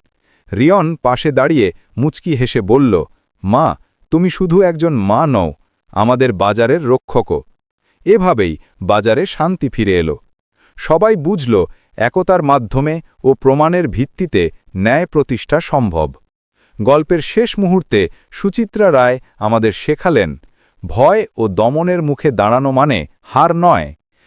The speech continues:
জ্ঞান, পরিকল্পনা এবং একতা ব্যবহার করেই সত্য ও ন্যায় প্রতিষ্ঠা করা যায়। বাজারে শুধু মাছ নয়, মানুষের অধিকার, সম্মান এবং ন্যায়ও বাঁচানো সম্ভব।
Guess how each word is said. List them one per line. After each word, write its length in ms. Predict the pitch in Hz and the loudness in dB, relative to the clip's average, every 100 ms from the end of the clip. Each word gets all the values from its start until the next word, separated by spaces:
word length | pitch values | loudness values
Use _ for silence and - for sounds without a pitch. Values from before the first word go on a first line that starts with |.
| _ - | _ -6
জ্ঞান, 400 | 90 95 110 175 _ _ - | 0 0 0 -6 _ _ -4
পরিকল্পনা 800 | 98 95 95 92 85 104 117 156 _ _ | -2 -2 -2 -2 -2 -2 -2 -4 _ _
এবং 260 | 120 139 139 - | -2 -2 -2 -4
একতা 440 | 120 - 190 190 | -4 -4 -2 0
ব্যবহার 460 | 170 143 147 165 160 | 2 0 0 0 0
করেই 440 | - 160 147 90 - _ - | 0 2 0 -2 -10 _ -8
সত্য 600 | - 170 - - 190 220 _ - | -2 -2 -2 0 0 0 _ -2
ও 100 | 104 | 0
ন্যায় 360 | 98 104 135 165 | 0 0 0 -2
প্রতিষ্ঠা 560 | 139 120 120 - 117 | -4 -4 -4 -6 -6
করা 280 | - 95 90 | -2 0 0
যায়। 240 | 85 71 - _ _ _ _ | 0 -4 -8 _ _ _ _
বাজারে 560 | 82 95 104 135 95 82 _ - | -2 0 2 0 0 -4 _ -10
শুধু 300 | - 175 180 | -4 0 0
মাছ 360 | 127 147 151 110 | 2 0 -2 -4
নয়, 240 | 82 71 _ _ _ _ 98 | -4 -6 _ _ _ _ -2
মানুষের 500 | 107 160 190 - 202 - | 0 0 -2 -2 -2 -2
অধিকার, 460 | 107 127 135 147 151 - _ | -2 -2 0 0 0 -6 _
সম্মান 640 | - 131 131 123 123 139 - _ _ | -6 -2 0 2 0 -2 -8 _ _
এবং 320 | 113 127 110 | 0 0 0
ন্যায়ও 400 | 95 107 151 143 | 0 0 2 0
বাঁচানো 420 | 123 113 113 110 139 | 2 0 0 -2 -2
সম্ভব। 520 | - 139 90 87 | 0 0 0 -2